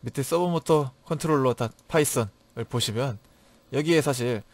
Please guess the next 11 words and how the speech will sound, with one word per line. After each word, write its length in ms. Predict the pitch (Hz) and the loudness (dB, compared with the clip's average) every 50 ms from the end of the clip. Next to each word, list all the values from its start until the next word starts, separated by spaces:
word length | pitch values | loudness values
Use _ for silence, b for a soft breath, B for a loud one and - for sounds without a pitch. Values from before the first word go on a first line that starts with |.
| b b b b b _ | b b b b b _
어, 200 | - 147 160 160 | -2 -2 0 0
마이너스 640 | 135 123 107 123 147 165 170 160 - - 170 160 | 2 4 4 4 4 2 0 0 0 0 0 0
이십육 420 | 147 127 120 123 135 143 143 135 - | 0 -2 -4 -4 -6 -6 -8 -8 -6
점 140 | - 139 127 | -6 -6 -6
삼육 420 | - 151 139 135 135 135 139 143 - _ _ _ _ _ _ | -6 -6 -6 -4 -4 -6 -6 -8 -12 _ _ _ _ _ _
곱하기 460 | - 110 - 117 104 113 135 147 139 - b b b b b b b _ _ | -20 -8 -6 -6 -4 -4 -4 -6 -6 -8 b b b b b b b _ _
천구백팔십 720 | - 143 143 143 147 143 135 - 160 147 - - 143 131 - _ _ _ _ _ _ _ _ | -8 -6 -2 0 0 0 0 0 -2 -2 0 -4 -6 -6 -8 _ _ _ _ _ _ _ _
나누기 520 | - 113 113 113 113 113 123 151 170 165 - _ _ _ _ _ _ | -8 -6 -4 -4 -4 -4 -4 -4 -4 -6 -8 _ _ _ _ _ _
천오백 460 | - 170 147 127 113 101 117 104 - b b b b b b b | -4 -2 0 0 0 0 -2 -4 -4 b b b b b b b
뭐 160 | - 113 113 | -10 -8 -6
이런 320 | 117 131 160 165 160 151 | 0 2 2 2 2 0